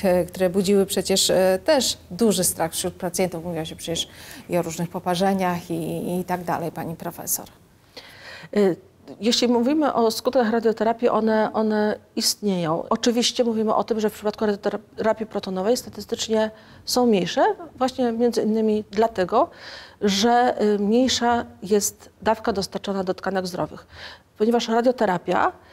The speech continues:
Speaker 2: opiera się na zasadzie dawka-skutek. A więc mamy pewnego rodzaju zakres dawek, który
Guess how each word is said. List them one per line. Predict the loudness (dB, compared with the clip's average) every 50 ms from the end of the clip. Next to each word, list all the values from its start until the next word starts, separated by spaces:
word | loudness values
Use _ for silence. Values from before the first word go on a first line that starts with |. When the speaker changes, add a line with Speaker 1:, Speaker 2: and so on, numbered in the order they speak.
| -20 -20 -12 -4
Speaker 2:
opiera | -4 -2 2 2 4 4 4 4
się | 2 2 2 2 0 0 0
na | 0 0 2
zasadzie | 0 0 0 0 0 0
dawka-skutek. | 2 0 0 -2 -2 -6 -6 -4 -4 -6 -8 -10 -16 -16 -16 -16 -16 -20 _ -20 -20 -20 -18 -20 -20 -12 -4 -2
A | 0
więc | 2 4 2 2 2 2
mamy | 2 4 4 6 4 4 2
pewnego | 0 -4 -8 -4 -2 -2 0 2 2 2
rodzaju | 2 2 2 2 2 2 2 2
zakres | 2 0 0 0 -2 -2 -2
dawek, | -2 -2 0 -2 -4
który | -4 -6 -4 -2 2 2 2 2 2 -2